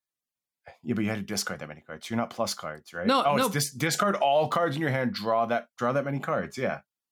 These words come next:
Speaker 1: So you're
Speaker 2: Yeah,
Speaker 1: not
Speaker 2: so
Speaker 1: up cards.
Speaker 2: so you, you empty your hand until you have, like, a one, two, and three, right?
Speaker 1: Yeah.
Speaker 2: And then you tap, you pay four, tap this,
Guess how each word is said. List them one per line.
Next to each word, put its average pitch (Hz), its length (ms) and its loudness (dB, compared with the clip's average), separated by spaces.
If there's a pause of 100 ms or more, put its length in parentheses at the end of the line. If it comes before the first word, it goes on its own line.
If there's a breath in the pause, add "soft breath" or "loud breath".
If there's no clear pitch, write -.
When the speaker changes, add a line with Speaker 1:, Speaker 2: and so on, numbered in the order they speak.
(400)
Speaker 1:
So - 100 -2
you're 156 120 6
Speaker 2:
Yeah, 214 100 4
Speaker 1:
not 151 80 6
Speaker 2:
so 269 80 2
Speaker 1:
up - 60 -2
cards. 80 520 -4 (140)
Speaker 2:
so 220 200 4
you, 196 380 4
you 180 500 4
empty 196 240 0
your 247 100 4
hand 196 160 4
until 196 200 2
you 180 100 2
have, 160 100 0
like, 170 120 0
a 147 60 2
one, 165 240 2
two, 160 180 2
and 151 100 0
three, 120 300 -8 (140)
right? 139 280 -2 (140)
Speaker 1:
Yeah. 101 380 2 (100)
Speaker 2:
And 165 160 4
then 170 120 2
you 156 160 0
tap, 170 360 -2 (280)
you 156 120 -2
pay 180 160 2
four, 165 300 2
tap 160 240 0
this, 151 300 2